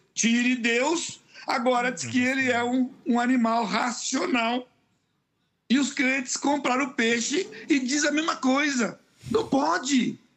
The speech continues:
O crente foi criado à imagem e semelhança de Deus, tem personalidade. Intelecto, emoções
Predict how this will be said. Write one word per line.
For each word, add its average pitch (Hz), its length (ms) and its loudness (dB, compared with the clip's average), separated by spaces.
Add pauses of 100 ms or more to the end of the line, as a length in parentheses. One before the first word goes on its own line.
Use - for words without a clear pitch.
(360)
O 233 200 2
crente 233 360 0
foi 254 200 0
criado 240 340 0
à 240 60 0
imagem 214 300 2
e - 20 -2
semelhança 208 320 0
de 233 100 0
Deus, 214 340 2
tem 208 160 0
personalidade. 214 840 -2 (1120)
Intelecto, 180 840 0 (420)
emoções 185 1000 0